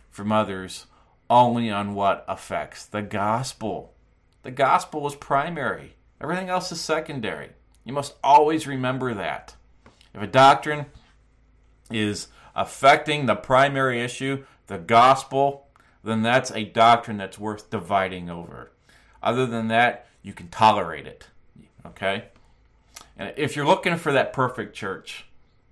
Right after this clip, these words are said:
I got some news for you. You're never gonna find it. Every true church is filled with sinners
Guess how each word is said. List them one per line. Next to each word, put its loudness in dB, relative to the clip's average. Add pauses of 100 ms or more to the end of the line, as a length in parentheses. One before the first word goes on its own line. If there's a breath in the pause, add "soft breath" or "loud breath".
(160)
I 0
got 0
some -10
news -6
for -14
you. -12 (1200 soft breath)
You're -10
never 0
gonna -2
find -4
it. -14 (1200 soft breath)
Every -4
true -4
church -4
is -16
filled -6
with -12
sinners -8